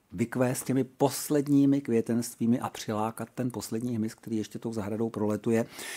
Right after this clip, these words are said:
Ale dalo by se říct, že podzim, takhle pozdní podzim už je na ty dřeviny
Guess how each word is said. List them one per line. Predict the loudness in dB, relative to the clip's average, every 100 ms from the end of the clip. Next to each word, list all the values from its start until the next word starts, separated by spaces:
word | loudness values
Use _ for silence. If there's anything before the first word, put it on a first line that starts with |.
| -12 -4
Ale | 4 6 4 -4 -18 -18 -10 -4
dalo | 4 8 8
by |
se | 6 6
říct, | 4 4
že | 6 4 4 -12 -8 2
podzim, | 4 6 10 10 12 8 4 _
takhle | 2 4 2 4
pozdní | 2 2 2
podzim | 2 2 4 2
už | 2 2
je | 4
na | 6
ty | 6 4 4
dřeviny | -4 -2 4 8 8 8